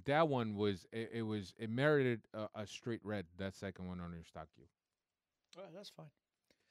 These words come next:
Speaker 2: Look, at the end
Speaker 1: But
Speaker 2: of the day,
Speaker 1: I, I know, but strange things happen when, uh, you
Speaker 2: strange
Speaker 1: play at the
Speaker 2: things
Speaker 1: Dragão.
Speaker 2: happen after the game. I mean, look, you could just point the finger at so many different weird things that go on with that place. You know, from Taremi trying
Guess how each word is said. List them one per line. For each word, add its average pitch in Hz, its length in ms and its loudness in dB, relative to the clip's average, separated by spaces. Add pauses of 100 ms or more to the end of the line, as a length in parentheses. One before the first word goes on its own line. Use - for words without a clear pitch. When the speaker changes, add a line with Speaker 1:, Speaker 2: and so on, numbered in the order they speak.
(200)
Speaker 2:
Look, 214 160 2
at 185 80 -2
the 220 80 -4
end 226 100 -2
Speaker 1:
But 165 160 6
Speaker 2:
of 160 60 2
the 196 140 6
day, 202 60 2
Speaker 1:
I, 208 100 6
I - 20 4
know, 233 160 8
but 139 240 4
strange 220 400 4
things 240 220 2
happen 165 440 4
when, 113 240 2
uh, 110 140 6
you 107 80 4
Speaker 2:
strange 226 140 2
Speaker 1:
play 113 80 0
at 104 40 0
the 277 60 0
Speaker 2:
things 226 120 -2
Speaker 1:
Dragão. 254 60 6
Speaker 2:
happen 262 220 4
after 254 260 4
the 180 80 6
game. 151 320 2 (180)
I 160 60 -2
mean, 190 240 0
look, 226 220 10
you 277 140 6
could 403 180 2
just 277 280 6 (300)
point 214 240 2
the 190 100 -4
finger 165 360 -2
at 151 100 2
so 202 160 -2
many 185 220 -6
different 143 400 -6
weird 131 240 -2
things 117 200 -12
that 113 160 -4
go 110 120 -4
on 110 160 -4
with 107 120 -10
that 110 140 -6
place. 110 200 -8 (420)
You 170 60 -8
know, 160 60 2
from 170 220 0
Taremi 180 400 2
trying 165 400 4